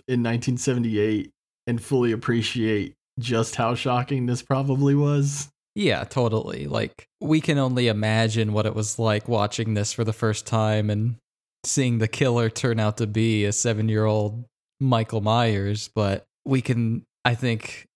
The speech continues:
Speaker 2: theorize that, yeah, it was shocking and nothing like this had been done before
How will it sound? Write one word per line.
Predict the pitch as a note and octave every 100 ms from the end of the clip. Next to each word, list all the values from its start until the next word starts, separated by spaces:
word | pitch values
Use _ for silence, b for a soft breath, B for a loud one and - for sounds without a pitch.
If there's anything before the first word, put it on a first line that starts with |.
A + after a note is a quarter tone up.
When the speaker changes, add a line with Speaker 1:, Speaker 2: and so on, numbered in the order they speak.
| _ -
Speaker 2:
theorize | E3 B2+ A#2 A#2 A2+
that, | A#2+ A2+ F#2
yeah, | A#2 D#3+ G#2+
it | G#2+ -
was | A2+ A#2 - - - _ _ _
shocking | - - A#2+ C#3 - A2 G#2+ G#2+
and | G#2+ A2 A#2+ A#2+ -
nothing | B2+ A#2 C3 C3 B2 A#2+
like | A2+ A2
this | B2+ -
had | G#2+
been | A2
done | A2 B2 A#2+
before | G#2 A2+ G#2 G#2 G#2+